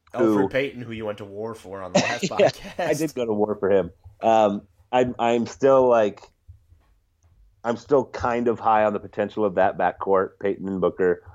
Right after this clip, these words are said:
Speaker 2: I like T J Warren. I think Josh Jackson has shown flashes in the last couple months.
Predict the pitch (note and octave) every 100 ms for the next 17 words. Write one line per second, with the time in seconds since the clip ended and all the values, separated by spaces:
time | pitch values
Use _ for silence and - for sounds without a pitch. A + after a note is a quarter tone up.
0 | _ - - _ - G#2+ B2 D3 - D3+
1 | D3 C3 A2+ B2 B2 A#2 A#2 G#2 A2 A#2
2 | A2+ G#2+ - A2 G2 A2+ G#2 G#2+ G2 G#2+
3 | G2 G2+ G2 F#2 - F#2 F#2+ F#2 F#2 -